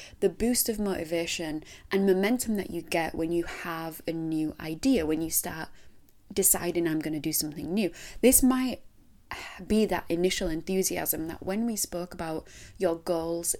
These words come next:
in episode one of this series, you might have felt this excitement within you and started to take action towards building your online course and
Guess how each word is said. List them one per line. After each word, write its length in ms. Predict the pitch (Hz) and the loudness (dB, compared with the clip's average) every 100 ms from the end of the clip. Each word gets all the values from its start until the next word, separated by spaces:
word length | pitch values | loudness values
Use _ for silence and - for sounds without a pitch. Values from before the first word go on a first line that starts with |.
| - | -2
in 260 | 165 160 - | -2 -2 -6
episode 400 | 175 - 160 156 | -6 -4 -4 -4
one 300 | 156 214 247 | -2 0 0
of 180 | 196 - | -2 -4
this 140 | 165 | -2
series, 480 | - 165 160 160 - - - | 0 0 -2 -4 -6 -12 -10
you 160 | - 226 | 2 4
might 200 | 262 254 | 4 2
have 120 | 202 | -6
felt 380 | - 160 160 - | -4 -2 -2 -4
this 260 | 160 151 - - - - - | -6 -6 -10 -12 -20 -14 -10
excitement 680 | 180 - 180 175 - 165 131 | -2 0 2 0 0 -2 -2
within 360 | 156 160 160 | -2 -2 -2
you 280 | 160 147 147 | 0 0 -2
and 220 | 156 156 | -4 -2
started 500 | - - 190 190 - | 0 0 -2 -6 -10
to 100 | - | -12
take 400 | - 170 - - - - - | -8 -8 -8 -12 -16 -20 -4
action 420 | 208 - - 165 160 | -4 -2 -2 -2 -2
towards 600 | - 175 151 151 151 - - - | -2 -2 0 -2 -4 -6 -8 -4
building 320 | - 170 165 | 4 4 4
your 180 | 160 151 | 0 -2
online 280 | 151 156 151 | -2 -4 -4
course 420 | - 151 147 - | -6 -6 -6 -6
and 200 | 151 143 | -8 -10